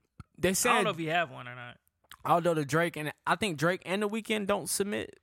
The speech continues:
Speaker 1: but Drake is nominated.
Speaker 2: Yeah, it seems like he's nominated for shit he's featured on.
Speaker 1: Well, he's nominated for, uh, some shit off Honestly Nevermind.
Speaker 2: Oh, really?
Speaker 1: He just didn't submit.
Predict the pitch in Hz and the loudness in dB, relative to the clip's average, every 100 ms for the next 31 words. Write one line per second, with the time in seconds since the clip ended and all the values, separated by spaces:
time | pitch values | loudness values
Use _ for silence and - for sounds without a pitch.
0 | - 139 127 151 170 160 190 190 196 208 | -6 -4 0 0 0 -2 -2 0 0 0
1 | 214 220 - _ _ _ _ - 175 165 | -6 -6 -10 _ _ _ _ -6 -2 -2
2 | 359 320 220 220 185 180 175 170 165 165 | -2 -2 -2 0 2 4 4 0 -2 -4
3 | 151 202 151 156 - 196 - 131 120 - | -4 -2 -4 -6 -4 -6 -6 -12 -14 -18
4 | _ _ _ _ _ _ _ 180 202 185 | _ _ _ _ _ _ _ 2 2 4
5 | 233 269 220 190 170 170 156 156 165 165 | 4 4 2 0 2 0 2 2 4 2
6 | 160 147 - - 156 - 202 180 - 185 | 2 -2 -6 -8 -4 -2 4 2 4 0
7 | 180 170 190 208 170 123 110 - _ _ | 0 -2 -6 -6 -6 -6 -8 -10 _ _
8 | _ _ _ _ 165 151 175 220 220 - | _ _ _ _ 0 0 -2 -4 -8 -12
9 | _ - 190 185 165 165 151 160 180 | _ -10 -4 -2 0 0 0 -2 -4